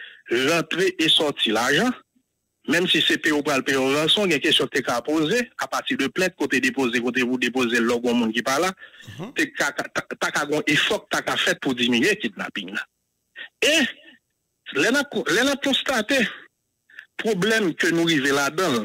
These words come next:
Speaker 1: dans la question kidnapping là, il pas venu l'autre là, il pas venu l'autre gens, c'est après deux mille dix-huit. Je regrette ça pour les gens qui ne sont pas d'accord, soit qui ne pas comprendre. Toute analyse, toute recherche montre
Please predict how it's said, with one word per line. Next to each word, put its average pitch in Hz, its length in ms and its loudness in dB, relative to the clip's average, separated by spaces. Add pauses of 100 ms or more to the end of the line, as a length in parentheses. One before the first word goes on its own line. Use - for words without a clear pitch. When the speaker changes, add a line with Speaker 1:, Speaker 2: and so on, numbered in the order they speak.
(720)
Speaker 1:
dans 127 60 0
la 135 80 0
question 143 300 2
kidnapping 131 600 0
là, 185 200 0 (600)
il 175 140 -2
pas 202 180 -2
venu 196 320 -2
l'autre 160 460 -4
là, 139 200 -4 (680)
il 185 160 -6
pas 208 180 -6
venu 190 300 -4
l'autre 185 300 -4
gens, 196 240 -2 (680)
c'est 180 220 -4 (300)
après 156 580 -4 (500)
deux 147 120 -2
mille 139 240 0
dix-huit. 127 480 -4 (720)
Je 135 80 -6
regrette 151 560 -4
ça 190 160 -4
pour 190 140 -6
les 151 100 -4
gens 139 80 -2
qui 135 180 -8
ne 135 60 -6
sont 123 120 -4 (440)
pas 175 160 -6
d'accord, 156 500 -4
soit 131 140 -4
qui - 160 -10
ne 123 60 -4
pas 113 140 -6
comprendre. 170 420 -6
Toute 190 200 -8
analyse, 190 540 -4
toute 180 200 -4
recherche 175 420 -2
montre 156 380 -4